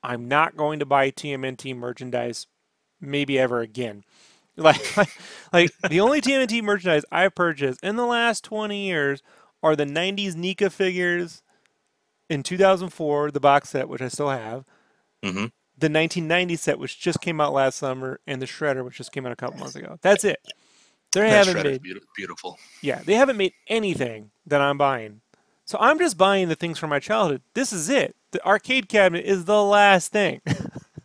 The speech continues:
Speaker 2: So technically, I mean, you've waited, like, thirty years for this.
Speaker 1: Right. So I figure fair trade.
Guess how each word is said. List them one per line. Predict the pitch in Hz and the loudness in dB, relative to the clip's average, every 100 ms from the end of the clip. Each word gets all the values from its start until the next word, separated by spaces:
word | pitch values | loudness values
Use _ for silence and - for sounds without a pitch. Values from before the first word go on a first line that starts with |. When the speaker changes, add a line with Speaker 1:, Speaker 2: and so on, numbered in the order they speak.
| _ - | _ -10
Speaker 2:
So | - | -6
technically, | - 175 156 113 107 | -4 -4 -2 -2 -2
I | |
mean, | 110 113 | -2 -4
you've | 117 | -4
waited, | 110 101 92 | -2 -2 -2
like, | 90 85 - - - | -2 -4 -6 -18 -20
thirty | - 113 104 98 | -10 -6 -4 -4
years | 95 90 92 107 87 - | -4 -4 -4 -6 -8 -8
for | - 85 | -10 -8
this. | 78 - - _ _ 156 | -8 -8 -10 _ _ -8
Speaker 1:
Right. | 240 349 208 151 | -2 2 2 0
So | - 220 | -2 0
I | 214 285 | 2 2
figure | 262 254 233 226 202 _ _ _ _ _ _ _ _ _ _ - | 0 -4 -2 -2 -4 _ _ _ _ _ _ _ _ _ _ -2
fair | 320 | 0
trade. | 302 320 349 - | 0 -2 -4 -8